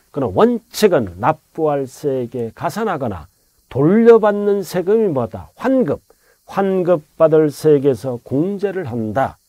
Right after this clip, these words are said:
똑같죠? 자, 그래서 사 번이 아주 중요합니다. 사 번. 가산세는 뭐와 뭘로 구분한다? 가산세는 두 가지.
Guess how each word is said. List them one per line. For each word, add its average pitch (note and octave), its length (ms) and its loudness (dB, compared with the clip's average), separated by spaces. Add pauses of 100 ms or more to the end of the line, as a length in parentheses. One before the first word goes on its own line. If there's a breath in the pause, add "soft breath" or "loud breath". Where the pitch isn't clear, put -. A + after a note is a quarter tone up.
(340)
똑같죠? F#3+ 580 0 (720)
자, C3 320 4
그래서 E3 440 4
사 - 380 -4
번이 G#3 340 0
아주 C#3 320 0
중요합니다. A#2 760 0
사 F#3 300 2
번. G#2+ 260 -2 (320)
가산세는 D3+ 1200 2
뭐와 G#3+ 560 4
뭘로 G3 640 0
구분한다? E3 840 -2 (600)
가산세는 F#3+ 1000 2
두 D#3+ 160 -2
가지. A#2+ 420 0